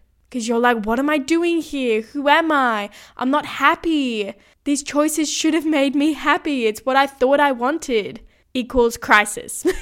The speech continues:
<laughs> It is a time of a whole lot of confusion and questioning your purpose and place in this life. Psychologists have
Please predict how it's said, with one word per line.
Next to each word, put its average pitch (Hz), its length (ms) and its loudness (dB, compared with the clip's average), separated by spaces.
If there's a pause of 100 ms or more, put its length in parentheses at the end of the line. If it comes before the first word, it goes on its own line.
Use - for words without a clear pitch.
(120)
<laughs> - 120 8 (840)
It 294 100 0
is 302 220 0
a 294 80 0
time 277 580 0
of 254 100 -4
a 247 100 0
whole 277 640 0
lot 233 460 -2
of 233 160 -10
confusion 240 1080 -4 (480)
and 262 180 -2
questioning 339 640 -2
your 302 140 2
purpose 233 880 -4
and 240 180 -6
place 240 600 -4
in 233 220 -6
this 214 200 -8
life. - 400 -6 (640)
Psychologists 269 1000 0
have 247 200 -8